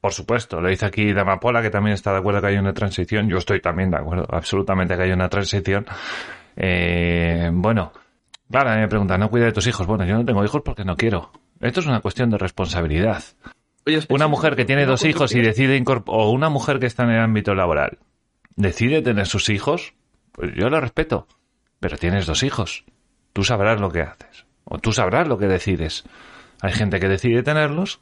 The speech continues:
Speaker 1: gente que decide que no, gente que, que le supone una obligación vital tener hijos y gente que le supone una opción vital tener hijos o no. ¿Tú quieres tener hijos y quieres trabajar?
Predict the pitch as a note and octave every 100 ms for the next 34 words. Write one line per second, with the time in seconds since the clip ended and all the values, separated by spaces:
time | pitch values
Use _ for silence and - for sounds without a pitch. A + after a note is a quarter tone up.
0 | - C3 B2+ G#2 F#2 - F#2+ E2+ E2+ G2
1 | B2+ _ _ _ _ _ - G#2 F2+ G#2+
2 | G#2 G2+ G2+ - G#2 G#2 - G2 G2+ G#2
3 | C3 B2+ F#2+ F#2+ G2+ G2+ G#2 G#2 A#2 A2
4 | G#2+ G#2+ C#3 C#3 F#2 F2 G2+ B2 - F3+
5 | - - - - G2 E2+ G2 A#2+ C3 G#2+
6 | F#2+ G#2+ A#2+ - A2+ B2 A2+ - D3 E3+
7 | F2 - - - D2 B1 - _ - G2+
8 | G2+ F#2 G#2+ F2+ F#2 F#2 D#2 - - -
9 | - - - B2+ C#3 C#3+ C#3 C#3+ C3+ D#3+
10 | D3 A#2+ - - G#2 C3 C3+ B2 B2 A2+
11 | B2+ D#3